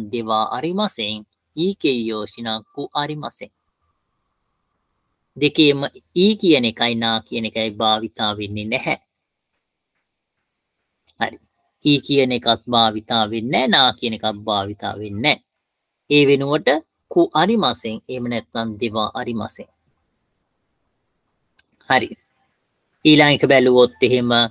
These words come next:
වතාශි නො කබං වා ඕකි, ඕකි කුතේ ඔමොයි දෙස්.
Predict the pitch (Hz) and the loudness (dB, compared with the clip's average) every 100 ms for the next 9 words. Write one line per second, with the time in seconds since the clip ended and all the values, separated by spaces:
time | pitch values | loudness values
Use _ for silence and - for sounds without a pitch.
0 | - _ _ _ _ _ _ - - - | -4 _ _ _ _ _ _ -20 -14 2
1 | 170 - 285 294 294 - 302 294 285 277 | 2 4 4 4 2 2 2 4 2 2
2 | - 262 277 285 262 143 113 120 120 120 | 0 0 2 0 -2 -6 -6 -2 0 -2
3 | - _ _ _ _ _ 156 165 170 - | -8 _ _ _ _ _ 2 4 4 0
4 | 170 165 _ _ _ _ _ _ - 202 | -6 -8 _ _ _ _ _ _ 4 4
5 | 269 262 285 - 151 - 135 123 120 120 | 4 -2 -6 -6 -12 -10 -6 -4 -4 -6
6 | _ _ 147 175 220 240 143 110 | _ _ -4 -2 -2 -2 -4 -10